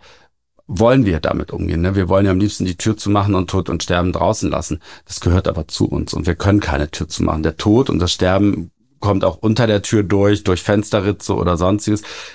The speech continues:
Es wird uns alle, und da müssen wir uns ja nichts vormachen, uns alle irgendwann erwischen. Auch in unserer Familie, in unserem Freundeskreis. Und ich glaube, es ist sinniger, offen damit umzugehen und ihm von Angesicht zu Angesicht zu begegnen, als den in so eine Nische zu sperren. Und das haben wir jahrelang gemacht.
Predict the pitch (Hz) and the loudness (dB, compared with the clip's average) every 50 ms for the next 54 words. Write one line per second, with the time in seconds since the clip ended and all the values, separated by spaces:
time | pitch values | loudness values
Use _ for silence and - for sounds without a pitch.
0 | - - - - - - 107 113 - 104 98 - - 78 90 107 117 104 98 95 | -10 -8 -6 -4 -2 0 0 0 2 0 -2 -2 0 0 2 2 2 2 2 0
1 | 87 85 87 80 101 104 - 107 104 98 87 - 98 90 92 85 - - - 107 | -2 -2 -2 -2 -2 0 0 0 0 0 0 0 0 0 0 -2 -2 -2 0 0
2 | 98 85 82 85 78 - 87 80 85 98 104 - 87 87 92 90 85 82 87 87 | 2 2 2 0 0 -2 -2 0 0 0 0 0 0 0 0 0 0 0 0 0
3 | 85 87 98 - - - - - _ _ _ - 87 85 87 90 90 80 87 87 | 0 0 -2 -2 -4 -6 -8 -10 _ _ _ -4 -2 0 0 0 0 0 0 0
4 | 87 87 - - 95 92 98 104 107 104 95 90 87 82 90 87 82 - - 92 | 0 -2 0 0 2 2 4 4 2 2 2 0 0 0 0 -2 -2 -2 -2 0
5 | 92 101 107 104 - - - - 78 80 80 - - - - - - - - - | 0 2 0 -2 -2 -4 -4 -2 -2 -2 -2 -4 -8 -14 -16 -16 -16 -18 -20 -10
6 | - - 92 90 85 - 92 92 98 107 110 101 - 101 85 - - 98 98 104 | -4 -2 -2 -2 0 2 2 2 4 4 2 0 0 -2 -4 -2 0 0 2 2
7 | 104 101 98 98 95 - _ _ _ - 107 110 - 120 110 104 98 98 95 - | 2 2 2 0 -2 -4 _ _ _ -2 -2 0 0 2 2 2 2 0 -2 -2
8 | - - 110 131 - - - 117 113 113 110 110 104 98 87 - - - 95 95 | -2 -2 -2 0 -2 -4 -4 -2 0 2 2 2 0 0 -2 -2 -2 0 0 0
9 | 90 - _ _ _ _ - - 95 - - 92 101 107 104 92 98 95 - - | -2 -4 _ _ _ _ -6 -4 -2 0 0 2 2 2 2 0 0 -2 -2 -2
10 | - 98 85 90 101 101 92 82 92 90 - - - 87 78 80 78 - 101 113 | -2 0 0 2 0 0 0 -2 -4 -4 -6 -6 -6 -4 -4 -4 -2 0 0 0
11 | 120 123 - 120 120 120 117 117 - _ _ _ _ _ _ _ _ _ _ _ | 0 0 -2 0 0 0 -2 -4 -6 _ _ _ _ _ _ _ _ _ _ _
12 | _ _ _ - 101 101 98 - - - - _ _ _ _ _ _ - - 107 | _ _ _ -2 -2 -2 -2 -4 -8 -12 -14 _ _ _ _ _ _ -6 -4 -2
13 | 101 98 101 101 95 101 98 98 98 101 110 127 135 - 104 85 - - 82 - | 0 0 0 0 0 2 2 2 2 2 2 2 0 0 -4 -6 -6 -6 -8 -6
14 | - - 82 87 90 95 101 101 92 - 104 - - 123 117 107 107 101 101 101 | -6 -2 0 0 2 2 2 0 0 -2 -2 -2 0 0 2 2 2 2 2 0
15 | 110 107 104 95 92 90 82 - 76 76 71 71 - - - | 0 0 2 0 0 -2 -2 -4 -4 -4 -4 -6 -8 -14 -20